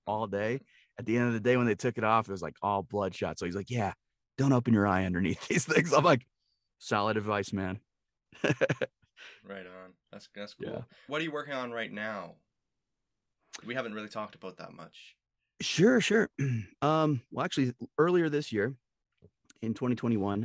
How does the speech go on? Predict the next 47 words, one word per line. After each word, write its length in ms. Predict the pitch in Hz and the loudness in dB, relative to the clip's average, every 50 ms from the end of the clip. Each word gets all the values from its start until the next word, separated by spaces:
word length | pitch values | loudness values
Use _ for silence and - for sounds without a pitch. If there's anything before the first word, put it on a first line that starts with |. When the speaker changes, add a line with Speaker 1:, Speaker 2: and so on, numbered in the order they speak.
| - _ | -6 _
Speaker 1:
uh, 380 | - 113 117 117 117 117 117 - | -4 -2 -2 0 0 2 0 0
I 80 | - 120 | 0 0
got 180 | - 131 131 - | 0 -2 -2 -4
to 80 | 123 | -4
play 140 | 117 151 139 | 2 2 2
Sherlock 300 | 131 - 160 156 127 113 - | 2 2 2 2 2 2 0
Holmes, 420 | 135 165 127 85 76 - - - _ _ | 0 0 0 -2 -4 -8 -14 -18 _ _
which 160 | - 92 - | -12 -6 -4
was 100 | 104 90 | -4 0
really 200 | 90 95 85 80 | 0 2 2 0
cool. 300 | - - - 64 65 - - - | 0 -2 -4 -4 -6 -8 -8 -4
You 100 | 107 101 | -4 -2
know, 100 | 85 76 | -2 -2
Speaker 2:
Really? 180 | - - 95 - - | -4 -6 -10 -14 -6
Speaker 1:
iconic 320 | - 95 92 - - 123 117 | -4 -4 -4 -2 -2 0 2
Speaker 2:
Really? 140 | 113 104 95 | 2 2 2
Speaker 1:
character. 460 | - 117 101 101 101 - - 107 104 | 4 4 4 4 2 2 0 0 0
Yeah. 340 | 92 92 104 120 139 127 92 | 2 2 2 4 4 2 0
Speaker 2:
Of 160 | - - - | -2 -6 -12
course. 260 | - 117 - - - - - | -14 -12 -12 -12 -16 -16 -2
Speaker 1:
So 160 | - 143 139 | 2 4 4
I, 160 | 139 143 139 117 | 4 4 4 2
I, 200 | 127 131 135 131 - - | 2 2 2 0 0 0
I 80 | 123 113 | -2 -2
co-wrote 460 | - - 190 220 254 220 165 127 123 | 0 2 2 2 4 4 4 4 2
a 40 | 120 | 0
show, 340 | - - 92 73 90 151 - _ _ _ _ _ _ _ _ _ _ - - | -2 -2 -4 -4 -4 -6 -10 _ _ _ _ _ _ _ _ _ _ -6 -2
uh, 120 | 113 107 | -2 -2
for 160 | 101 - 117 113 | 2 2 0 4
theater 380 | - 208 220 139 85 69 - - _ _ _ _ _ _ _ - | 6 6 6 6 4 2 -4 -10 _ _ _ _ _ _ _ 0
with, 280 | 113 107 101 - - 110 | 0 0 0 0 -2 -2
uh, 200 | 107 101 95 95 | 0 0 0 0
you 100 | - 98 | -2 -2
know, 140 | 101 90 87 | -4 -4 -4
the 160 | 85 98 101 | -4 -2 0
owner 160 | 110 120 120 | 2 2 2
of 80 | 113 110 | 2 0
a 40 | 107 | -2
theater 260 | - 120 117 110 113 | -2 -2 -2 -2 -2
company 320 | 110 - 110 104 117 110 107 | -2 -2 -4 -2 -2 -4 -4
here 360 | 104 - 110 104 104 107 104 | -2 -2 -2 0 0 0 0
in 120 | - 101 104 | 0 -2 -2
Albuquerque, 580 | 104 104 117 - 110 104 101 - 107 101 101 - _ - - - - - - _ | -2 -2 -4 -4 -4 -6 -4 -2 -4 -6 -6 -8 _ -20 -20 -20 -20 -20 -14 _
uh, 180 | 107 101 92 87 | -2 0 0 0
Sherry 240 | 90 - 113 107 101 | 2 4 4 4 4
Costales. 720 | - 104 - - 107 98 98 98 98 95 92 - - - - - _ | 2 -2 -2 0 0 0 2 2 2 0 -2 -4 -10 -12 -12 -10 _
And 400 | 104 98 95 95 92 95 95 87 | -4 -2 0 0 2 0 0 -2